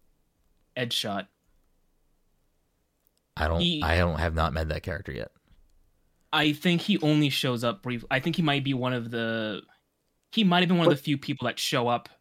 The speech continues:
Speaker 1: to save Bakugo when he gets captured.
Speaker 3: Wait, how
Speaker 1: I
Speaker 3: many
Speaker 1: forget.
Speaker 3: seasons? How
Speaker 2: Wait,
Speaker 3: many
Speaker 2: what is his
Speaker 3: seasons is
Speaker 2: power? He, is he have, like, a, does he, like, reach inside people and, like, break them? Like, takes their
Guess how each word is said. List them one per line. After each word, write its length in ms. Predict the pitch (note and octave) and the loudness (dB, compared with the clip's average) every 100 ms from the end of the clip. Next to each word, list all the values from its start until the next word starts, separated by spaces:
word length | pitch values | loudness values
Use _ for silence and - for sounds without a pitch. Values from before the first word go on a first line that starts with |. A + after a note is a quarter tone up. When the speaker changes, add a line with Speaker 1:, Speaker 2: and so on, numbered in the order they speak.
| _ _ _ | _ _ _
Speaker 1:
to 320 | - C#3 A#2+ A#2 | -6 -4 -2 -4
save 360 | - A2+ A2+ | -4 -4 -2
Bakugo 640 | A#2 A#2 A#2 G#2+ G#2 G2+ - | -2 -4 -6 -8 -8 -10 -14
when 180 | C3+ A2 | -14 -12
he 120 | A2+ | -10
gets 200 | G#2 G2 | -12 -12
captured. 500 | - F#2 - - - - _ | -12 -14 -14 -20 -20 -20 _
Speaker 3:
Wait, 180 | G#3+ F#3 | 4 4
how 120 | D#3 | 4
Speaker 1:
I 20 | A3 | 0
Speaker 3:
many 120 | C4 | 0
Speaker 1:
forget. 100 | A3+ | -4
Speaker 3:
seasons? 480 | A3+ G#3 D#3+ B2 - | -4 -6 -6 -12 -8
How 60 | - | 6
Speaker 2:
Wait, 40 | A#2+ | 8
Speaker 3:
many 100 | G#2+ | 10
Speaker 2:
what 120 | B2+ | 10
is 120 | C3 | 10
his 120 | D#3+ | 6
Speaker 3:
seasons 80 | D#3+ | 4
is 20 | B2+ | 6
Speaker 2:
power? 280 | B2 G2+ | 8 8
He, 300 | F#2 A#2 B2+ - | 6 4 2 0
is 200 | B2 - | -2 0
he 160 | C3 | 0
have, 200 | C3+ C3+ | 2 2
like, 200 | B2 A#2 | 2 4
a, 320 | A#2 G2+ F#2+ - _ _ | 4 4 2 0 _ _
does 120 | A#2 A#2 | -2 2
he, 80 | |
like, 180 | A#2+ A#2 G#2 - _ _ _ _ _ _ _ A2+ | 4 4 0 -12 _ _ _ _ _ _ _ -2
reach 280 | G#2+ G#2+ | 0 0
inside 500 | A2+ G2 - F#2+ F#2+ - | 0 0 4 4 4 0
people 280 | G#2+ A2 | -2 2
and, 120 | G2 F2+ | 2 2
like, 160 | E2 - _ _ _ | 0 -4 _ _ _
break 240 | - F2+ - | 0 0 2
them? 200 | G2+ G#2+ _ _ _ _ - | -4 -4 _ _ _ _ 0
Like, 180 | F2 - | 0 2
takes 220 | G2+ F2+ | 0 0
their 220 | F#2 E2 | -2 -2